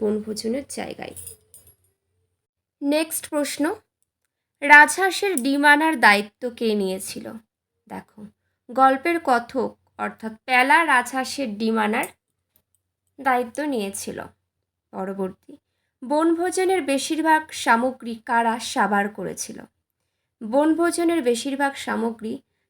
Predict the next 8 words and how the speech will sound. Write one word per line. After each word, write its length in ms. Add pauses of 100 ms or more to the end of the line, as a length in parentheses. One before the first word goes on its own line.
(100)
সাবাড় 500
করেছিল 420 (160)
পাঁচ 200 (100)
ছটা 260
বাঁদরের 560 (320)
একটি 280 (120)
দল। 200 (1080)
পরবর্তী, 640